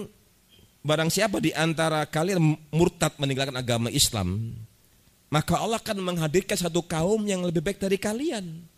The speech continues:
Yang mana di antara karakter kaum itu, "Yuhibbuhum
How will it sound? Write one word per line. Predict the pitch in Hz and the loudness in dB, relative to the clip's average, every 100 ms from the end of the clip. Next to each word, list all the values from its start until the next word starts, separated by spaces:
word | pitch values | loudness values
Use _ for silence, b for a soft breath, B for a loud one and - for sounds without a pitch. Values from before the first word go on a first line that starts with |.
| b b b b b _ _ | b b b b b _ _
Yang | 151 156 | -2 0
mana | 170 240 | 0 0
di | 180 185 | 0 0
antara | 165 165 185 190 | -2 -4 -4 -2
karakter | 190 - 202 - 196 175 | -4 -2 -4 0 0 0
kaum | - 175 160 | 6 4 6
itu, | 175 196 175 | 2 2 2
"Yuhibbuhum | 160 240 254 170 175 208 262 | 2 2 0 6 8 10 8